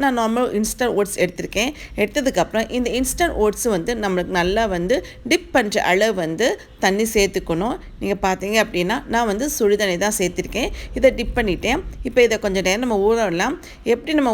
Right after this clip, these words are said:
ஊற விடணும்னா இந்த முந்திரியும் சரி அதே மாதிரி இந்த ஓட்ஸும் சரி ரெண்டு மணி நேரத்துக்கு ஊற விடணும். இப்ப பாத்தீங்கன்னா ரெண்டு மணி நேரம் ஊற விட்டுருந்தா நல்லா ஊறி வந்துருச்சு. அடுத்து ஒரு மிக்ஸி ஜார் ஒண்ணு எடுத்துக்கணும். அந்த மிக்ஸி ஜார்ல நம்ம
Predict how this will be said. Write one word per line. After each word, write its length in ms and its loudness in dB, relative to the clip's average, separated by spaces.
ஊற 180 2
விடணும்னா 400 0
இந்த 120 0
முந்திரியும் 640 0
சரி 220 2
அதே 140 4
மாதிரி 260 2
இந்த 120 2
ஓட்ஸும் 300 0
சரி 140 2
ரெண்டு 220 2
மணி 120 0
நேரத்துக்கு 340 2
ஊற 160 4
விடணும். 340 0
இப்ப 140 -2
பாத்தீங்கன்னா 380 0
ரெண்டு 220 4
மணி 160 2
நேரம் 260 2
ஊற 160 6
விட்டுருந்தா 340 0
நல்லா 220 4
ஊறி 220 2
வந்துருச்சு. 400 0
அடுத்து 340 2
ஒரு 220 2
மிக்ஸி 340 0
ஜார் 160 2
ஒண்ணு 140 -2
எடுத்துக்கணும். 400 -4
அந்த 160 2
மிக்ஸி 280 0
ஜார்ல 300 4
நம்ம 180 4